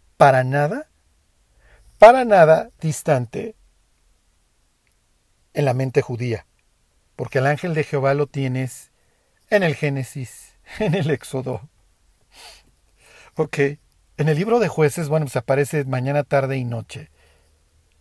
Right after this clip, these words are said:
En el libro de Josué, obviamente antes. Y lo vamos a tener aquí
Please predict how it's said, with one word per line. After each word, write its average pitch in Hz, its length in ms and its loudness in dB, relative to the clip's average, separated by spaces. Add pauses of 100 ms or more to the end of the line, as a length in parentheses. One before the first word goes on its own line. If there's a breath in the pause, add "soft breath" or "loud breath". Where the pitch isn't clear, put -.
(280)
En 226 120 -4
el 185 80 -2
libro 139 220 2
de 123 100 -2
Josué, 170 420 0
obviamente 123 580 0
antes. 170 640 -4 (1300 soft breath)
Y 160 120 -2
lo 170 100 4
vamos 214 300 4
a 202 60 -2
tener 170 280 0
aquí 160 380 -4